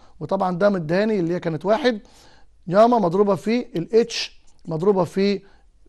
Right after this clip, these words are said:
ال ايه اللي هي المساحة. طيب، اف بتساوي جاما كانت بواحد، ودايمًا هتبقى ثابت عندي بواحد،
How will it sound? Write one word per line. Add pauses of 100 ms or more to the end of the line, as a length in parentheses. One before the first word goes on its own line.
(180)
ال
ايه
اللي
هي
المساحة. (360)
طيب، (840)
اف
بتساوي (280)
جاما
كانت
بواحد،
ودايمًا
هتبقى
ثابت
عندي
بواحد،